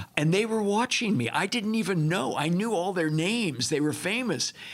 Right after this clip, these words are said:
Uh, but when they were in school, they were collecting pictures of stuff that I had done, and they knew who I was and all of this nonsense.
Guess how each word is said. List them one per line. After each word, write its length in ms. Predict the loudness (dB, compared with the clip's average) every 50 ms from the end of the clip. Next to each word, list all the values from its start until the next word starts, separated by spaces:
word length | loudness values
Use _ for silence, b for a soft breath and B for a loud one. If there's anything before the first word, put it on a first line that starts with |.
| B B B
Uh, 80 | B -2
but 160 | 0 0 0
when 180 | 0 0 2 2
they 120 | 2 2
were 140 | 2 2 2
in 100 | 2 0
school, 640 | 0 0 -2 -2 -2 0 0 2 2 2 2 0 0
they 180 | 0 0 2
were 120 | 2 0 -2
collecting 520 | -4 -4 -2 0 0 0 0 0 0 0
pictures 440 | 0 0 0 0 0 0 0 0 0
of 180 | -2 -2 -2 -2
stuff 280 | -2 -2 -2 -4 -2
that 140 | -2 -2 0
I 120 | 0 0
had 240 | 0 0 0 0 0
done, 240 | 0 0 0 0 0
and 120 | 0 0
they 120 | 0 0 2
knew 180 | 2 2 2
who 160 | 2 2 2 2
I 140 | 2 0 0
was 460 | 0 0 0 0 0 0 0 0 -2
and 100 | -2 -2
all 180 | -2 -2 0 0
of 80 | 0 0
this 200 | 0 0 -2 -2
nonsense. 520 | -2 -2 -2 -2 -2 -2 -2 -2 -4 -6